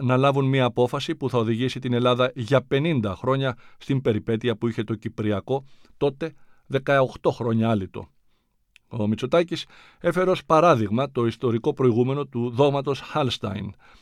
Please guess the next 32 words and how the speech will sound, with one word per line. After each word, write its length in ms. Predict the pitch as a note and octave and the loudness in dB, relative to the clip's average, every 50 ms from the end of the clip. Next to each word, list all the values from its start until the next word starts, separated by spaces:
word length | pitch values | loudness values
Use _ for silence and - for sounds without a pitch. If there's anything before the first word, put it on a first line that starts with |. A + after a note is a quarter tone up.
| _ _ _ | _ _ _
της 160 | - A2+ - | -8 -4 -2
επιμονής 480 | B2 G2+ A#2+ A#2 A#2+ B2 C3 D#3+ D3+ G#2 | -2 0 2 2 2 2 2 2 0 0
δηλαδή 340 | A2 G#2 G2+ G2 G#2 B2+ C#3+ | -2 -2 -2 -2 -4 -4 -6
της 260 | C3+ A#2 G2+ - - - | -6 -8 -10 -10 -10 -8
Δυτικής 460 | A2 G#2+ B2 A#2 B2+ A2+ - D3 G#2+ | -4 -4 -4 -4 -4 -2 -2 -2 0
Γερμανίας, 500 | G2+ G2+ F#2 F#2+ A2+ C3 D3+ D3 C3+ - - - - - - - _ _ | -2 -4 -2 -2 -2 -2 -2 -2 -4 -6 -12 -20 -20 -20 -20 -20 _ _
να 140 | - C3 C#3+ | 0 2 2
μην 180 | E3 G3 G3+ G3+ | 4 4 4 4
αναγνωρίζει 580 | F#3+ F#3+ F3 D3+ D#3+ D3+ C#3+ D#3+ D#3+ E3+ F#3 | 4 2 2 2 4 4 4 4 4 2 0
την 200 | F3 - B2+ B2 - | -4 -2 -2 -2 -2
Ανατολική 500 | - C3 B2+ B2 A2+ B2 A#2 A#2 - C#3 | 0 0 2 2 2 0 -2 -2 -2 -2
Γερμανία 500 | B2 A2 G#2 G2+ G#2+ A#2 C#3 E3 E3 D3 | 0 0 0 0 0 -2 -2 -2 -2 -2
που 100 | C3 D3 | -2 -4
τελικά 380 | C#3 C#3+ C#3 C#3+ - D3+ D3 - | -4 -4 -4 -2 -2 -4 -4 -2
κάμφθηκε 600 | - - D#3+ C3+ G2+ - - A2+ G2+ - - C#3 C3+ - - - - - - _ | 0 2 2 2 2 -2 -6 -10 -8 -6 -6 -8 -8 -10 -16 -20 -20 -20 -20 _
από 280 | - C3+ C3+ C3+ C3+ C3+ | -2 0 0 0 0 0
τη 100 | C#3 C#3+ | -2 -2
διαμόρφωση 720 | B2+ B2+ C3 B2 B2 B2 C3+ D#3 D3 C3+ D#3 D3 D#3+ D#3+ | 0 2 2 2 2 2 0 0 -2 -4 -8 -6 -6 -6
της 160 | D#3 - B2 B2 | -6 -6 -6 -6
μεταπολεμικής 760 | B2+ B2 B2 A#2+ B2 B2+ B2+ B2 A#2+ A2 - C#3 C3 - - - | -4 -4 -2 -2 -2 0 0 0 -2 -2 -4 -6 -8 -8 -8 -6
ιστορικής 580 | D3+ D3+ C3+ - C#3 B2 A2+ G#2+ - B2+ - | -4 -4 -2 -2 -2 -2 -2 -2 -4 -6 -4
πραγματικότητας. 840 | - A#2+ A2+ G#2 G#2+ G#2 G2+ G#2 - A#2 G2+ G#2+ - - G#2 - - _ _ - - - _ _ _ _ _ _ _ _ | -4 -4 -2 -2 -4 -4 -4 -4 -4 -4 -4 -4 -8 -12 -12 -14 -16 _ _ -20 -20 -20 _ _ _ _ _ _ _ _
Φυσικά, 460 | - - D#3+ - A#2+ - - D3+ D#3+ - - - - - _ _ _ | -6 -4 -4 -4 -4 -4 -2 -4 -4 -6 -12 -20 -20 -20 _ _ _
και 100 | - F3 | -4 -4
το 140 | D#3+ - A#2+ | -2 -2 -2
θέμα 360 | - - C#3 C#3 C3+ C3+ C3 | 0 0 0 0 0 -2 -4
της 220 | C3+ A2+ G#2 - | -6 -8 -10 -8
πρώην 220 | - C3+ C3+ A#2+ A2 | -4 -2 0 0 0
Ιουγκοσλαβικής 520 | G2 G2 G#2+ G2+ G#2+ G#2+ G#2 A2 C3 C3 | -2 -2 -4 -2 -2 -2 -2 -2 -4 -4
Δημοκρατίας 480 | A2 A2+ A2 G#2 A2+ A2+ A2+ C3 B2 A#2 | -2 -2 -2 -2 -4 -4 -4 -4 -4 -4
της 80 | A#2 | -4
Μακεδονίας 500 | A#2 A#2 A#2+ A#2+ B2 C3 C#3 C#3 C3 C3+ | -6 -4 -2 -2 -2 0 0 -2 -4 -6